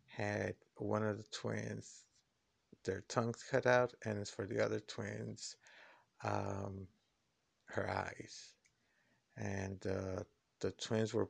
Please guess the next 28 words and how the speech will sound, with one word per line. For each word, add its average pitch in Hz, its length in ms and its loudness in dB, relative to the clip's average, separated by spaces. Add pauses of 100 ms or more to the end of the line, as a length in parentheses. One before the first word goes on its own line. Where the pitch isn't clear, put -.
(160)
both 107 280 4
redheads. 101 880 0 (580)
Let, 110 160 2 (180)
let's 101 260 -2
remember 98 500 0
that 98 280 2 (100)
before 98 320 -4 (140)
<laughs> - 160 -8
I, 104 220 4
I - 40 2
forget 101 400 2
it, 101 120 0
'cause 101 140 -2
I 98 100 4
don't, 101 160 -2 (220)
I 104 140 2
haven't 98 340 0
mentioned 110 400 -6
it, - 120 -8 (720)
I 104 180 2
believe. 90 300 -2
So, 101 220 2 (920)
so 113 420 4
that's 123 420 6
what 131 100 4
happened 120 380 0
to 120 140 2
them. 113 420 2